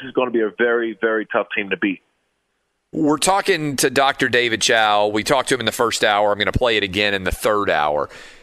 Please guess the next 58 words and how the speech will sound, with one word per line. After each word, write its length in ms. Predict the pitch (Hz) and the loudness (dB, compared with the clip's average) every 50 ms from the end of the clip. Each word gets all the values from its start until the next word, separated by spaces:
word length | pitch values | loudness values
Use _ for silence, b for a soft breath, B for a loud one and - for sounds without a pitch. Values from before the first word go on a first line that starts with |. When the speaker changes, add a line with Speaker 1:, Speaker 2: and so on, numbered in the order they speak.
| B B B B _ _ | B B B B _ _
Speaker 2:
Obviously, 580 | 151 160 175 170 180 165 147 - - 143 135 127 | 0 0 0 0 0 0 0 0 0 0 0 0
the 140 | 120 123 | -2 -2
number 400 | 117 120 131 131 135 131 131 123 | 0 0 0 0 0 0 0 0
one 260 | 120 117 117 113 107 98 | 2 0 0 -2 0 -2
story 760 | - - - - 131 123 117 113 110 104 104 104 101 95 | -2 -2 0 0 0 0 2 2 0 0 0 0 -2 -2
as 220 | - - 110 101 104 | 0 -2 -2 0 -2
we 100 | 110 104 | -4 0
get 180 | 104 117 107 | 0 -2 0
ready 260 | 117 113 107 104 107 98 | 2 0 0 0 -2 -2
for 160 | - 107 104 | -2 -2 -2
the 180 | 98 101 101 | 0 0 0
A 180 | 101 104 104 101 | 0 2 2 0
F 80 | 95 - | 0 0
C 280 | - - 110 104 98 | -2 -2 0 0 -2
and 100 | 95 92 | -2 -2
the 120 | 98 95 95 | -2 -2 0
N 80 | 95 | -2
F 100 | 92 87 | -2 -2
C 160 | - - 92 | -2 -4 -4
championship 580 | 85 - 110 104 98 - 101 90 - 95 87 - | -2 -2 -2 -2 -2 -4 -4 -2 -2 -4 -2 -2
games 460 | - - 90 85 82 82 82 82 - | -2 -2 -2 -2 -4 -6 -4 -6 -6
is 460 | - - 113 107 98 95 95 90 85 | -4 -2 -2 0 0 0 0 -2 -2
Patrick 400 | - - - 120 113 - 110 95 | -2 0 0 0 0 0 -4 -4
Mahomes' 500 | 95 98 92 98 95 90 85 - 87 - | -2 -2 -2 -2 -4 -4 -6 -6 -6 -2
health. 340 | - 90 82 71 67 - - | -2 -2 -2 -2 -4 -6 -8
He 120 | - 110 110 | -8 -8 -6
went 240 | 107 113 123 127 | -2 0 2 2
out 220 | 127 127 120 120 113 | 2 2 0 0 0
with 160 | 110 107 - | -2 -2 -2
a 60 | 104 | -4
concussion, 760 | 82 - 95 92 - - - 110 107 - - 110 107 101 95 B B B B B B B B B _ | -4 -4 -6 -6 -6 -2 -2 -2 0 0 -2 -2 -2 -4 -6 B B B B B B B B B _
and 540 | - 117 104 101 101 101 101 101 98 98 98 | -2 0 0 2 2 2 0 0 -2 -2 -4
we 160 | 98 113 123 | -4 -4 -4
won't 360 | 131 127 135 135 131 123 120 120 | -2 0 0 0 -2 -4 -4 -2
know 240 | 113 110 110 110 | 0 0 2 0
for 180 | 101 - 117 110 | 0 -2 -2 -2
several 440 | - - 127 117 107 98 113 104 101 | 0 0 0 0 0 0 0 -2 0
days 480 | 90 104 101 98 98 98 95 95 85 | 0 0 0 2 0 0 -2 -2 -2
officially 720 | 98 90 - - 123 117 - - 113 101 101 101 101 98 87 | -4 -4 -2 -2 -2 -2 0 0 -2 0 0 -2 -2 -2 -4
how 640 | - - - 110 113 110 110 110 107 107 107 104 - | -4 -4 -2 0 0 2 2 2 2 0 -2 -2 -4
he's 380 | - - - 127 127 123 113 107 | -8 -10 -8 -8 -6 -4 -6 -2
going 380 | 104 120 110 110 107 104 104 95 | -2 -2 0 0 -2 -4 -4 -6
to 80 | 104 | -4
be 200 | 98 107 104 101 | -4 -2 -2 0
able 380 | 95 98 98 98 95 95 92 92 | 0 0 -2 -2 -2 -2 -2 -2
to 140 | - - 95 | -4 -4 -6
play, 400 | - - 104 104 95 92 95 92 | -4 -2 -2 0 0 0 -2 -4
whether 460 | 90 90 98 110 110 113 113 113 101 | -4 -2 0 0 0 0 0 -2 -2
he 180 | 92 101 98 92 | -2 -4 -4 -2
will 140 | 87 90 90 | -2 -2 -2
be 200 | 87 92 90 87 | -2 -2 0 0
able 280 | 85 90 85 85 87 | 0 0 0 -2 -2
to 100 | - 92 | -2 -6
play, 400 | - - 101 101 92 90 90 85 - | -6 -2 -2 0 0 0 0 -2 -2
all 300 | - - 113 107 104 101 | -2 -2 0 0 0 -2
of 140 | 87 85 | -2 -2
those 260 | 85 90 90 85 - - | -4 -2 -2 -2 -4 -4
things. 320 | 78 65 60 60 - | -6 -8 -8 -10 -12